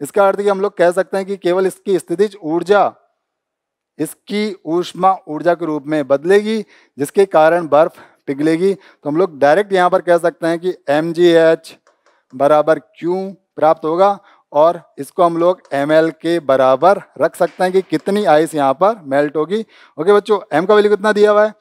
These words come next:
तीन पॉइंट पाँच, जी का वैल्यू यहाँ पर ले लो दस, ठीक है। <clears throat> और <clears throat> एच,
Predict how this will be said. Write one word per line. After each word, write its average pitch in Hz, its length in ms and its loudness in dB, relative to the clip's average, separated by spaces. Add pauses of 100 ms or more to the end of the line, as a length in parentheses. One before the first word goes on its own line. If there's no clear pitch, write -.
(400)
तीन 196 320 -2
पॉइंट 175 460 0
पाँच, 135 480 -2 (360)
जी 135 160 -4
का 196 120 2
वैल्यू 196 240 -2
यहाँ 170 140 0
पर 156 100 -2
ले 139 140 -4
लो 139 120 -6
दस, 202 400 0 (460)
ठीक 147 140 -2
है। 202 140 0 (280)
<clears throat> - 640 -12
और 156 480 4
<clears throat> - 1160 -20
एच, 175 480 -2